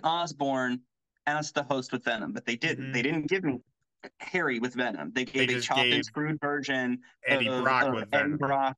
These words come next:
Speaker 1: Flash Thompson mixed in with Venom and,
Speaker 2: Mm-hmm.
Speaker 1: and took out all the things that make those things work as individuals in the process. It's, I, yeah, it's, it's not that it's not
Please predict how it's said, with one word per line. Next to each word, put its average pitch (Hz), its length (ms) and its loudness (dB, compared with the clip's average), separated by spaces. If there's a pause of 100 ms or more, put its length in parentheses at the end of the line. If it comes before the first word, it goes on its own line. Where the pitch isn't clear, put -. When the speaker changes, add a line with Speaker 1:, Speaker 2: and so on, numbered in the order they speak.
(120)
Speaker 1:
Flash 135 320 0
Thompson 131 720 0
mixed 131 320 -2
in 135 120 2
with 123 140 0
Venom 117 420 0 (320)
and, 127 200 2
Speaker 2:
Mm-hmm. 107 80 -2
Speaker 1:
and 123 140 0
took 139 240 -4
out 127 200 2
all 127 160 2
the 127 100 0
things 123 320 -2
that 117 140 -6
make 127 200 -2
those 117 200 -4
things 120 260 -4
work 117 240 -2
as 117 140 -2
individuals 107 500 -2
in - 60 -4
the 104 80 -4
process. - 640 -2
It's, - 260 4 (420)
I, 147 280 6 (320)
yeah, 190 220 6 (260)
it's, 165 320 4
it's 160 240 4
not 160 480 6
that 170 160 4
it's - 200 -2
not 139 380 4